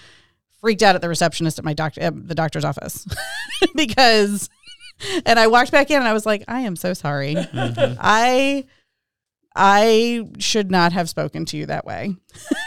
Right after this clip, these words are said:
Speaker 1: And I promise if I will not, if you don't make me leave, <laughs> like, please, let's figure this out. And then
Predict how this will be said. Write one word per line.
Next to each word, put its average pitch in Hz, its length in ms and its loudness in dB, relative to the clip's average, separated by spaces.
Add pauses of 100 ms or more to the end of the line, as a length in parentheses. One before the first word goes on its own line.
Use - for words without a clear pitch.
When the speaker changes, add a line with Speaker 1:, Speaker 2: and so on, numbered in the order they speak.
(400)
Speaker 1:
And 254 640 4
I 196 640 2 (400)
promise 262 560 2
if 156 380 -2
I 185 160 4
will 190 220 0
not, 202 360 4
if 185 120 -2
you 180 100 -4
don't 190 320 2
make 190 240 -2
me 202 100 0
leave, 170 480 -2
<laughs> 427 480 2
like, 262 1160 2
please, 285 420 4
let's 214 240 4
figure 208 280 2
this 196 220 2
out. 233 220 4
And 202 200 6
then 202 460 4